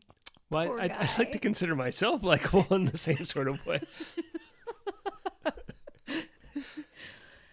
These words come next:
Speaker 2: Um, Dorian might also be likable. He's
Speaker 1: Who's
Speaker 2: this
Speaker 1: that?
Speaker 2: flamboyant gay man who hosts a big party,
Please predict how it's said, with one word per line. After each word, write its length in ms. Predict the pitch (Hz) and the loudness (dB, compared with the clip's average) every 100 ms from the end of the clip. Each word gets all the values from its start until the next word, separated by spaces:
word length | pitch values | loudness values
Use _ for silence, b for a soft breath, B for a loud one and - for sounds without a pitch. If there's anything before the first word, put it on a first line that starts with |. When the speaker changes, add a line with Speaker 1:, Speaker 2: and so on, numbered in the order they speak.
| B | B
Speaker 2:
Um, 380 | - 240 247 226 202 | -6 -4 -2 -4 0
Dorian 520 | 240 262 302 349 330 | 4 6 6 4 2
might 200 | 330 320 | 0 0
also 260 | 277 277 311 | 0 0 -2
be 140 | 285 | -2
likable. 760 | 277 277 277 269 285 285 285 285 | -2 -2 -2 -2 0 0 -2 -8
He's 300 | - 254 226 | -6 -6 0
Speaker 1:
Who's 200 | 175 254 | 0 0
Speaker 2:
this 100 | 339 | -6
Speaker 1:
that? 160 | 349 - - | -10 -16 -20
Speaker 2:
flamboyant 1040 | - 214 220 208 196 202 202 196 196 - 170 _ - - 170 | -10 -4 0 0 0 0 0 -2 -4 -8 -18 _ -20 -20 -6
gay 280 | 190 190 | -2 -2
man 580 | 190 185 180 180 170 175 - b b | -2 -4 -4 -4 -4 -6 -10 b b
who 480 | - - 208 196 190 | -10 -2 0 0 -2
hosts 460 | 170 202 202 - - | 0 0 -2 -6 -8
a 40 | |
big 280 | 175 180 165 | -4 -6 -4
party, 720 | - 175 208 254 294 311 311 | -4 -2 -2 0 0 0 -4